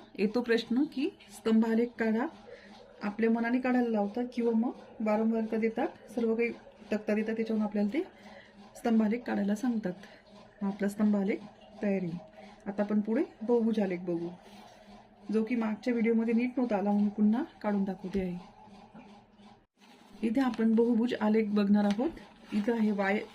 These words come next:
अक्ष, याच्यावर मी दोन दोनच्या इंचाने अंतर घेऊन,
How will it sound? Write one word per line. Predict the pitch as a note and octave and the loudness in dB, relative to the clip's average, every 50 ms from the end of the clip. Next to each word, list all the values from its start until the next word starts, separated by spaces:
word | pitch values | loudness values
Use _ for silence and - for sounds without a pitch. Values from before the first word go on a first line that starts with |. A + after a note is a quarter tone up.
| - - - - | -20 -14 -6 -4
अक्ष, | G#3 G#3+ - - - D4+ F#4 G4 - - - - - - - - | -4 -2 -2 -2 0 0 0 0 -2 -10 -18 -20 -20 -18 -6 -4
याच्यावर | - G3+ G#3 A3+ A3 A3 | 0 2 2 4 4 4
मी | A3 | 4
दोन | G3+ G#3+ A3 G#3+ | 6 6 6 6
दोनच्या | G#3+ A3 A3 A3 A3 A3+ B3 C#4+ E4+ E4+ - - | 6 6 6 4 4 4 2 0 0 -2 -2 0
इंचाने | G#3+ A3 A3+ A3 A#3 A3 A3 A#3+ E4+ A4 - - - - - - | 2 4 4 4 4 2 2 2 0 -2 -4 -12 -18 -12 -2 2
अंतर | G#3 A3 A3+ A3 A3+ A#3 C#4+ E4 - - - | 2 4 4 4 2 0 0 -2 -4 0 2
घेऊन, | A3+ B3 A3+ A#3+ | 4 4 4 4